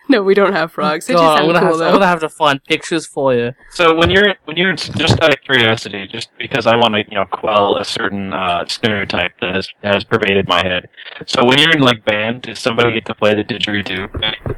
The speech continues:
Speaker 1: <laughs>
Speaker 3: Somebody get to play
Speaker 2: No,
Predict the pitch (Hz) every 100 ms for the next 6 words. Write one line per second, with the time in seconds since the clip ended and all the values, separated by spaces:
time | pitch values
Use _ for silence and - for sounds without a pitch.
0 | - - 277 370 381 - _ - 440 -
1 | 415 - 440 - - - - - - -
2 | - _ _ _ _ _ - 165 160